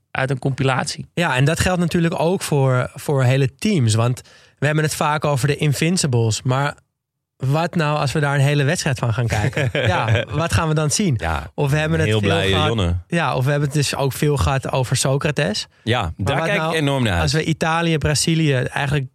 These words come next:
Speaker 2: de geboorte van het Joga Bonito uit tweeëntachtig. Wat gebeurt er als we die wedstrijd gaan kijken?
Speaker 3: Ja.
Speaker 2: Of Nederland, Italië, E K tweeduizend. Een soort van het totaalvoetbal van het Nederlands elftal, maar toch eruit vliegen.
Speaker 3: Ja, gewoon het, het trauma.
Speaker 2: Ja.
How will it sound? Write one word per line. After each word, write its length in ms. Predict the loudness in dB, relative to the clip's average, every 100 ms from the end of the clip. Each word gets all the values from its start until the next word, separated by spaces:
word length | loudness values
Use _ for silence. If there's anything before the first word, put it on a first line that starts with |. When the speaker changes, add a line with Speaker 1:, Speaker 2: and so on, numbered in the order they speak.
| _ -20
Speaker 2:
de 600 | -20 -8 -2 0 2 0 -4
geboorte 640 | -2 -2 2 2 2 0
van 140 | -2 0
het 120 | 2
Joga 300 | 2 2 0
Bonito 420 | 2 2 2 0
uit 160 | 0 -2
tweeëntachtig. 680 | -2 0 0 0 0 0 0
Wat 200 | -2 -2
gebeurt 340 | -2 0 0 0
er 60 |
als 120 | -2
we 60 | 0
die 140 | 0
wedstrijd 300 | 0 -2 -4
gaan 120 | -4 -2
kijken? 440 | -2 -4 -6 -6
Speaker 3:
Ja. 240 | -2 -2 -2 -10 _
Speaker 2:
Of 140 | 0 2
Nederland, 340 | 2 2 0
Italië, 500 | -2 0 0 0 0
E 160 | 0 0
K 80 | 0 0
tweeduizend. 680 | 0 0 2 0 0 -2 -6
Een 60 | _ _ _ _ -6
soort 240 | -2 0
van 320 | 0 0 0 -4 _
het 160 | -6 -2
totaalvoetbal 800 | -2 0 0 0 0 -2 0 0
van 160 | 0
het 80 | 2
Nederlands 320 | 2 2 2 0
elftal, 400 | 0 0 2 2
maar 160 | 2
toch 300 | 0 0 2
eruit 320 | 2 0 -2
vliegen. 380 | 0 0 0 -2
Speaker 3:
Ja, 320 | 0 0 0 -4
gewoon 240 | -2 0
het, 180 | 0 -2
het 380 | 0 0 0 -4
trauma. 460 | -2 0 0 -2 -2
Speaker 2:
Ja. 340 | -2 -2 -4